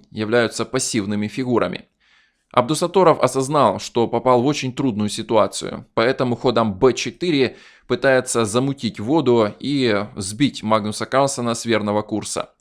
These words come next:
Но норвежец не берет пешку Б четыре, что в принципе было возможно, а играет ладья Ж один,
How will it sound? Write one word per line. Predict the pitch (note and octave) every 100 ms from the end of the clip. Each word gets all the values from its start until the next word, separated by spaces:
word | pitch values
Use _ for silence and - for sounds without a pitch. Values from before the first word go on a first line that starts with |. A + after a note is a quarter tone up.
| _ _ _ _ -
Но | C3+ F#3+ E3
норвежец | B2+ B2+ E3 C3+ C3 - -
не | C3+ F3
берет | D3 A#2+ G2 -
пешку | G#2+ G2+ -
Б | G2+
четыре, | G#2+ C#3 F3+ E3 C3+ A2+
что | - - A#2+
в | -
принципе | B2+ A#2 A#2 A2+
было | G#2 A2+ G#2+
возможно, | A2 G#2 A2 G#2+ G#2 G#2+ - - _ -
а | F3 E3
играет | D#3+ D3 C3
ладья | B2 G#2+ G#2+
Ж | G2+ G#2+
один, | G#2 F#2+